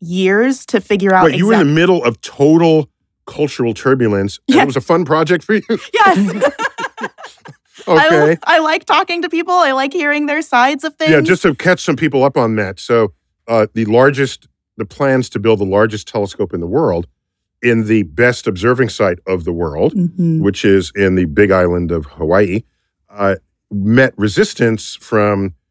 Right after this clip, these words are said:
Speaker 2: uh, indigenous communities who, uh, viewed the mountain as, as sacred in a way that would, should not allow this kind of construction. And so it was very, it's fascinating cultural, political,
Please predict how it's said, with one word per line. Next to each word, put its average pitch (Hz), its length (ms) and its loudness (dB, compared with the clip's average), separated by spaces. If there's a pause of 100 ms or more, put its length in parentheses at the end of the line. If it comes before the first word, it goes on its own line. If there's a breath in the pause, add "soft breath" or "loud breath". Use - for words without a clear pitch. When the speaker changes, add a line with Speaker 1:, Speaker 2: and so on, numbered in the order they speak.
(220)
Speaker 2:
uh, 98 160 -2 (240)
indigenous 104 720 -2
communities 104 720 0 (380)
who, 113 680 2 (420)
uh, 107 100 0
viewed 113 380 0
the 104 360 2
mountain 98 500 0 (200)
as, 90 240 -4
as 92 160 -8
sacred 107 480 0
in 110 120 0
a 107 60 2
way 104 240 4
that 98 220 -2
would, 92 180 -6
should - 280 -8
not 92 160 0
allow 85 420 0 (280)
this 87 160 -4
kind 80 220 -4
of 78 80 -6
construction. 80 640 -4 (260)
And 104 140 0
so 104 360 2
it 113 60 -2
was 107 140 -2
very, 139 480 2
it's 107 160 -6
fascinating 120 880 -2 (400)
cultural, 110 580 -2 (100)
political, 98 760 0